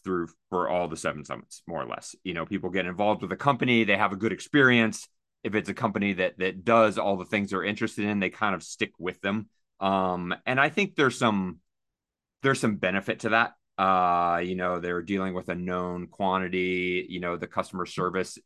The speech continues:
uh, tends to be high because they, you know, they know you're a repeat client and they try and, you know, keep those clients happy. So in general, if we're talking about all seven summits, or at least six of the seven, that's gonna be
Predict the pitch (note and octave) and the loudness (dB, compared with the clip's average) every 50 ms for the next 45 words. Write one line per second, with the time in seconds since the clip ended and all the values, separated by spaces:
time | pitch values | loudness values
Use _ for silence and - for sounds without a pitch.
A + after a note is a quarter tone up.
0 | _ _ _ - - F#2+ F#2+ F#2 F#2 F2+ F2+ F2+ F2+ F2+ F2+ - - G#2 G2 G2 | _ _ _ -6 -2 2 4 4 4 6 4 4 4 2 0 -2 -4 -2 -2 -2
1 | F#2 - - F#2 E2 F2 F#2+ F#2 F2+ - G2+ F2+ F2 F2+ F#2 F#2 F2 F#2+ F2+ E2 | -4 -6 -8 -6 -4 -2 -2 -2 0 2 4 6 6 6 4 4 2 -2 -4 -2
2 | - F#2+ F2 E2 D#2+ F2 E2+ E2+ E2+ D#2+ F2+ F2 F2+ F2 F2 F2 F2 F2 F2+ F2+ | -2 -2 -2 0 0 0 0 0 -2 -4 -4 -4 -4 -4 -4 -2 -4 -4 -2 -2
3 | F2 F2+ F2+ F2+ F2 F2 E2+ E2+ E2+ E2 E2 F2 F2 E2 D#2+ - G2 E2+ E2+ D#2+ | -2 -2 -2 -4 -4 -4 -4 -4 -4 -6 -6 -8 -10 -10 -10 -10 -8 -8 -8 -10
4 | _ _ _ _ _ - E2+ D#2+ E2 E2+ E2+ E2 - E2 E2 E2 D#2+ D#2+ - - | _ _ _ _ _ -8 -4 -4 -2 -2 -4 -6 -6 -8 -8 -8 -8 -8 -6 -4
5 | E2 E2 E2 E2 E2 E2 E2 D#2+ - E2+ D#2+ D#2+ D#2+ - - D#2+ - - E2 D#2+ | -4 -2 -2 -4 -6 -6 -8 -10 -10 -10 -8 -8 -8 -10 -12 -12 -10 -10 -12 -12
6 | - - - E2 E2 E2 D#2+ - E2+ D#2+ D#2+ - E2+ E2+ E2 _ _ _ _ _ | -10 -8 -8 -6 -6 -6 -8 -6 -6 -6 -4 -4 -6 -6 -6 _ _ _ _ _
7 | _ - - B2+ A2+ A2 G#2+ G#2+ G#2+ - _ _ _ _ _ _ _ _ _ _ | _ -4 2 6 8 8 8 6 4 0 _ _ _ _ _ _ _ _ _ _
8 | _ _ - C3 B2 G#2+ F#2 - - A2+ A#2 B2+ C#3+ D3+ D#3 E3 F3 E3+ D3+ C#3+ | _ _ 0 0 0 0 0 0 2 4 4 6 6 6 8 8 8 8 6 6
9 | - A#2+ A#2 C3 A#2+ A#2 A#2+ A2 G#2+ G#2+ G#2 G#2+ - - - G2+ G#2+ G#2+ G#2 G2+ | 4 2 4 4 4 4 6 6 8 8 8 6 4 2 4 6 6 6 4 4
10 | - A2+ G#2 G2 G2 G2 G#2 G2 G2+ A2 G#2+ - G2 F#2 F2+ F2 E2+ F2+ D#2+ F#2 | 4 2 2 2 0 0 2 2 2 2 0 0 0 0 2 2 0 -2 -2 -4
11 | F#2 F#2 - - - - G2 F#2+ - F2+ F2+ F2 - G2+ F#2+ F#2 G#2 G#2 G2 F#2+ | -6 -6 -8 -10 -8 -6 -6 -6 -8 -12 -12 -8 -2 0 0 2 2 0 0 2
12 | G2 G2+ G#2 - - - A#2+ G#2+ G#2 F#2+ E2 G2 F#2+ F#2+ F#2+ G2 F#2+ F#2+ F#2+ F#2 | 2 0 0 -2 -4 -2 -2 0 0 -2 -2 -2 0 0 0 0 0 0 0 -2
13 | F#2 F2 | -2 -4